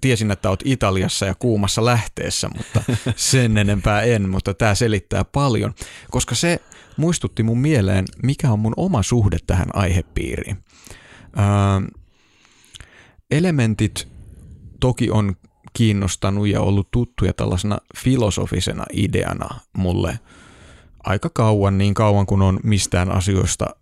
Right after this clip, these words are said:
lukenut. Mutta tota, mä en oo sillai opiskellut niitä systemaattisesti,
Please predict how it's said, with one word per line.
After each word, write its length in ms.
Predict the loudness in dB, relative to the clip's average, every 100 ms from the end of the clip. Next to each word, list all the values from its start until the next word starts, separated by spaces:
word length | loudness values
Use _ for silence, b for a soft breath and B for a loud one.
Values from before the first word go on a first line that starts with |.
| _
lukenut. 920 | 0 0 0 0 0 -2 -8 -8 -8 -8 B B B B
Mutta 320 | -2 0 0
tota, 500 | 0 0 2 2 2 -2 _ _ _ -12
mä 100 | -2
en 80 | 0
oo 40 | 0
sillai 440 | 0 2 2 0 -4 -2
opiskellut 840 | 0 2 0 -2 -6 -6 -6 -8 -12 -8
niitä 380 | -4 -2 -2 -6 -12 -8
systemaattisesti, 1120 | -6 -4 -6 -8 -8 -10 -8 -10 -8 -10 -12